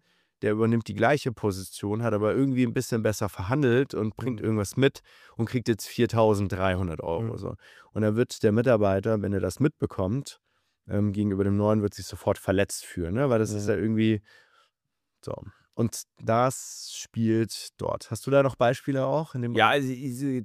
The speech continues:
Speaker 2: Thema Gehalt ist so der Klassiker. Jeder kennt das auch. Äh, ein Gleichgewicht zwischen Geben und Nehmen ist ja erstmal ein Gefühl.
Speaker 1: Mhm.
Speaker 2: Ähm, und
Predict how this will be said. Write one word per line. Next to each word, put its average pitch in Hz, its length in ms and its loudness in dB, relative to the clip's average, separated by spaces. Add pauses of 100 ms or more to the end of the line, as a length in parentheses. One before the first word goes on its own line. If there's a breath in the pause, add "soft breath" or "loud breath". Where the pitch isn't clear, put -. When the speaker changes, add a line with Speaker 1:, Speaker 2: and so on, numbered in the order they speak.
Speaker 2:
Thema 139 280 2
Gehalt 117 340 0
ist 135 120 -2
so 127 120 2
der 113 160 4
Klassiker. 127 480 0
Jeder 120 340 4
kennt 127 300 -4
das 131 160 -2
auch. 123 260 -2 (180)
Äh, 113 160 -2
ein 104 140 -2
Gleichgewicht 110 500 -2
zwischen 107 220 -4
Geben 107 200 0
und 101 60 0
Nehmen 110 200 0
ist 110 80 -4
ja 113 60 -2
erstmal 104 300 -6
ein 92 120 -4
Gefühl. 90 480 -2 (200)
Speaker 1:
Mhm. 82 240 -20 (260)
Speaker 2:
Ähm, 104 420 0
und 107 380 0